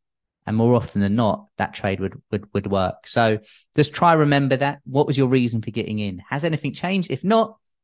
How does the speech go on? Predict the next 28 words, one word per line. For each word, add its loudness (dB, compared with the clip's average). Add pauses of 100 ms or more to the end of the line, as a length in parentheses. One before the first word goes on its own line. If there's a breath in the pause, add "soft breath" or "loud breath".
(960)
hold -8
it. -20 (560)
You're -4
doing 0
yourself -2
a, -8 (160)
a, -2
a -2
disservice. -4 (300 soft breath)
Some 0
people, -2
especially 2
on 6
the 4
shorter 2
time -2
frame, -8 (320 soft breath)
really 4
struggle 4 (200)
because 0
they're 4
looking 6
at -6
the -10
chart -2
the -4
whole -4
time. -6